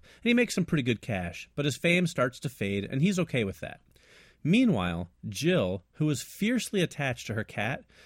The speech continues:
becomes obsessed with getting revenge on Ed. <laughs> She approaches Ray and starts a passionate affair with him, but makes him promise not to tell Ed that they're dating. And that's where we'll leave it for now.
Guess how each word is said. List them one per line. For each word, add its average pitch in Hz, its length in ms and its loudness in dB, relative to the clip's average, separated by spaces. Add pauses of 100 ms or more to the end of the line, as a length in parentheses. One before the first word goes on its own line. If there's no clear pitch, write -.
(200)
becomes 175 360 2
obsessed 165 520 -2
with 131 120 -4
getting 123 240 0
revenge 110 440 0
on 101 220 -6
Ed. 95 340 -6
<laughs> - 420 -8
She 165 160 0
approaches 175 500 2
Ray 131 340 2
and 110 140 -2
starts - 280 -2
a - 60 -6
passionate 131 480 -4
affair 113 260 -2
with 107 160 -2
him, 90 280 -4
but 113 120 -2
makes 123 280 0
him 123 100 2
promise 165 440 -2
not 117 240 0
to 123 80 -6
tell 110 260 -4
Ed 107 200 -2
that 90 80 -8
they're 98 140 -2
dating. 95 420 -6 (680)
And 98 120 -8
that's 92 180 -8
where 107 100 -2
we'll 117 80 0
leave 123 200 2
it 113 80 -10
for 131 140 -4
now. 90 240 -6